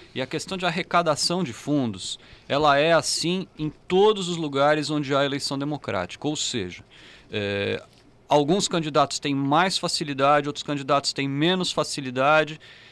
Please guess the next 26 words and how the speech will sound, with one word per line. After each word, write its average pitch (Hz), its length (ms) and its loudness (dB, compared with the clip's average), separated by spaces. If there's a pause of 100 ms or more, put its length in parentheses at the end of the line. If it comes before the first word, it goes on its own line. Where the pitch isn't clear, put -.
(160)
e 131 180 -2
essa 185 220 2
facilidade 143 640 0
de 135 80 -4
obtenção 139 480 -2
de 147 80 -4
recursos 139 520 -4
às 143 220 2
vezes 151 380 -2
implica 147 540 -2
em 175 180 2
compromissos, 156 1000 0
em 156 140 0
alianças, 156 840 2
et 143 120 -6
cetera. 135 600 -2 (460)
Eh, 131 180 -2
outras 175 480 4
vezes 143 400 0
essa 143 240 -4
arrecadação 143 540 -2
acontece 131 720 -2 (760)
em 180 120 0
função 156 540 0 (340)
de 131 180 -2
sim-, 160 260 -4